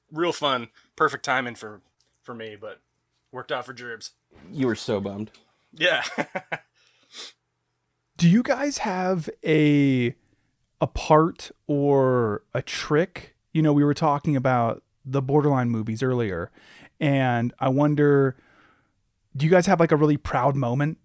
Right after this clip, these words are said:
Speaker 3: where you, you know, you think about that shot, or maybe you watch it and you're like, "That's awesome, I did that"?
Speaker 1: Um,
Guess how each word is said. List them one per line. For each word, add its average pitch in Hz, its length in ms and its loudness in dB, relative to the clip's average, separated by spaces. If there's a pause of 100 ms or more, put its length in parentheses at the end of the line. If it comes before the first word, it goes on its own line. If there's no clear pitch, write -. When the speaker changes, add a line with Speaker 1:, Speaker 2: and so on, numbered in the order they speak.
(120)
Speaker 3:
where 135 140 0
you, 131 560 0 (420)
you 139 120 -4
know, 123 80 -2
you 120 100 -4
think 175 260 -2
about 147 320 0
that 143 180 2
shot, 139 560 0 (420)
or 131 460 2
maybe 131 240 -2
you 123 120 -2
watch 127 400 -2
it 151 40 2
and 135 100 -4
you're 127 140 -2
like, 110 360 -2
"That's 117 280 0
awesome, 107 300 -4
I 101 80 -10
did 101 160 -12
that"? 98 260 -12 (600)
Speaker 1:
Um, 175 640 -6